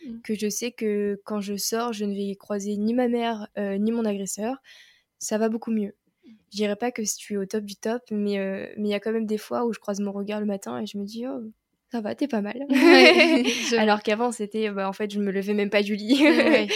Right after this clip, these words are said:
Speaker 1: d'accord. Donc c'est bien, faut reconnaître les, les progrès, heu,
Speaker 2: Oui,
Speaker 1: ouais.
Speaker 2: la, en vrai, la distance, heu, physique,
Speaker 1: Mmh.
Speaker 2: c'est, heu, ça m'a énormément apporté.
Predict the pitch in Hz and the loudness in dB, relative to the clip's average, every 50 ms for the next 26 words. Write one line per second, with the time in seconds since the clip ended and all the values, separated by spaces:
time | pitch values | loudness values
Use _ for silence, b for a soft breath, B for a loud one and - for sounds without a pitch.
0 | 392 - 214 208 202 202 - 196 190 - _ _ _ 220 214 202 - - - - | -2 -2 -2 -4 -4 -4 -6 -10 -12 -12 _ _ _ -6 -4 -4 -4 -6 -8 -10
1 | - - 220 - 233 214 208 - 220 202 202 208 208 - 226 220 226 220 220 - | -12 -12 -8 -6 -6 -8 -6 -8 -10 -8 -8 -10 -6 -6 -2 0 0 -2 -2 -2
2 | 226 202 196 190 196 202 202 - - 233 220 214 208 214 214 214 214 208 208 202 | -2 -2 0 0 -2 -2 -2 -4 -4 -4 -4 -4 -4 -4 -2 -2 0 0 0 2
3 | 233 233 233 233 214 - _ _ - 220 220 220 214 214 202 214 220 220 - 269 | 2 2 2 0 -2 -4 _ _ -8 -2 0 2 2 2 2 0 -2 0 0 2
4 | 254 226 196 196 202 - 220 - - - 240 247 240 - - 220 208 202 196 196 | 2 2 0 -2 -6 -10 -10 -10 -8 -6 -6 -4 -4 -4 -4 -4 -4 -4 -4 -4
5 | 196 196 196 196 196 196 - - 208 208 208 240 262 - - - - _ _ - | -4 -6 -6 -10 -12 -12 -14 -10 -10 -8 -8 -8 -10 -12 -16 -20 -20 _ _ -16
6 | 247 233 220 _ _ _ - - - - - - 208 202 196 196 196 196 196 - | -16 -16 -16 _ _ _ -12 -10 -8 -8 -8 -6 -6 -6 -6 -6 -6 -6 -8 -8
7 | - 202 - - - - 214 208 196 196 - - - 240 240 226 226 214 208 208 | -8 -8 -6 -6 -6 -6 -6 -6 -6 -6 -8 -6 -4 -4 -2 0 -2 -2 -2 -2
8 | 202 202 196 196 - 220 - _ - - | -4 -4 -6 -8 -10 -14 -16 _ -20 -20